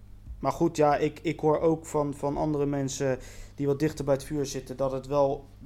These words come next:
dat het serieus wel overwogen wordt. En dat ze ook serieus kijken naar de mogelijkheden daarvan. Ehm,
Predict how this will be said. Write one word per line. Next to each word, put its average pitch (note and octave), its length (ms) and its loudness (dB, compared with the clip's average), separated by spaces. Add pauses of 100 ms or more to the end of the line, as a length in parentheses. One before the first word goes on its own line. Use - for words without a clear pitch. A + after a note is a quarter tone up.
(240)
dat C#3+ 180 -4
het C#3 140 -4
serieus C#3 480 2
wel C#3 260 2
overwogen C3 640 0
wordt. A#2+ 240 -2
En C#3+ 100 -4
dat C3+ 160 -6
ze B2+ 160 -4
ook - 120 -6
serieus C3 440 -2
kijken B2 360 -4
naar A#2+ 100 -6
de A#2+ 60 -6
mogelijkheden B2 680 -2
daarvan. A2+ 440 -6 (880)
Ehm, C3+ 340 0